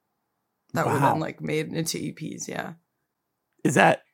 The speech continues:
Speaker 2: so, I mean,
Speaker 1: Yeah.
Speaker 2: you're also, I'm, you know, I'm keeping in mind that you're,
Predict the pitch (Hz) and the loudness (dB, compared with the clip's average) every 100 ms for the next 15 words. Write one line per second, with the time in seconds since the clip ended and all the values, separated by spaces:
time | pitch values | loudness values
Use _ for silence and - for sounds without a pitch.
0 | _ _ - - 180 139 131 139 - 131 | _ _ -2 2 4 4 4 4 6 4
1 | 131 131 117 127 110 110 120 117 110 - | 4 2 2 2 0 -2 0 -2 -2 -4
2 | - 127 110 107 139 113 110 107 107 | 0 0 0 2 2 2 0 0 -2